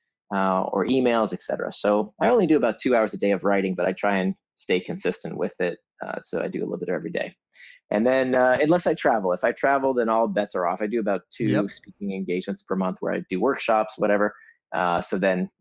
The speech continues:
Speaker 1: you know, all my routines and habits go out the window.
Speaker 2: Yeah, the, our mornings, I, are very similar, right? So I, I wake up, my wife makes me breakfast, which is awesome.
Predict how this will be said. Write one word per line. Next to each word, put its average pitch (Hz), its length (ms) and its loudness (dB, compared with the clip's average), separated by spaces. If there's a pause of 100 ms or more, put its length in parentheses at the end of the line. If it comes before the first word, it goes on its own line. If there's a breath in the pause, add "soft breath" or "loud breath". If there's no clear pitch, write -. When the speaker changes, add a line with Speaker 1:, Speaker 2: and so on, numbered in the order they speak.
(100)
Speaker 1:
you 85 80 -2
know, 78 200 -2
all 98 160 2
my 95 140 2
routines 131 400 -2
and - 100 -10
habits 175 320 -4
go - 120 -2
out - 120 -2
the - 60 -8
window. - 260 -6 (680)
Speaker 2:
Yeah, 170 200 0
the, 131 180 -2
our 143 140 0
mornings, 170 580 -2 (420)
I, 120 360 -6 (180)
are 117 240 -6
very 113 280 -2
similar, 113 500 -6 (120)
right? 113 220 -4
So 117 140 -6
I, 107 320 -6
I 107 80 -6 (240)
wake 120 220 -2
up, 120 320 -2 (560 soft breath)
my 120 140 -2
wife 123 280 -2
makes 117 220 -4
me 117 100 -4
breakfast, 107 440 -10
which 110 140 -14
is 110 100 -8
awesome. 110 520 -6